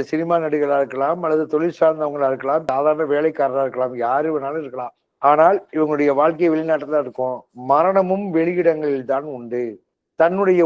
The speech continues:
உழைப்பின் பெரும்பங்கை தன்னுடைய உணவுக்காக வேண்டியும் இருப்பிடத்துக்காக வேண்டியும் பயணத்துக்காக வேண்டியுமே இவருடைய வருமானம்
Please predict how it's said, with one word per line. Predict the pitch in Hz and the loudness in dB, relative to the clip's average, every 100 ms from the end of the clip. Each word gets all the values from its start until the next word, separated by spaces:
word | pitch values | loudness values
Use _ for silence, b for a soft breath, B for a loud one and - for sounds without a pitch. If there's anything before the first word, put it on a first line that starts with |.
| 156 | 4
உழைப்பின் | 180 190 208 208 202 - | 4 2 0 -4 -4 -8
பெரும்பங்கை | 170 175 190 180 170 160 147 170 _ _ - | -2 0 0 -2 0 0 0 -4 _ _ -4
தன்னுடைய | 151 170 170 156 | -2 0 2 2
உணவுக்காக | 151 185 185 165 170 156 | 2 0 0 0 2 2
வேண்டியும் | 156 156 151 165 190 | 0 -2 -2 -4 -4
இருப்பிடத்துக்காக | 160 170 185 185 160 165 160 151 | -2 -4 -4 -6 -4 -2 0 2
வேண்டியும் | 147 143 147 170 160 | 0 -2 -2 -2 0
பயணத்துக்காக | 147 170 180 175 151 147 143 | 0 0 -2 -2 2 2 2
வேண்டியுமே | 143 139 135 131 160 175 139 | -2 -4 -4 -4 -4 -4 -4
இவருடைய | 139 131 123 123 117 110 - _ - | -4 -2 0 0 -2 -4 -10 _ -4
வருமானம் | 120 143 147 139 156 | -2 0 0 -2 -4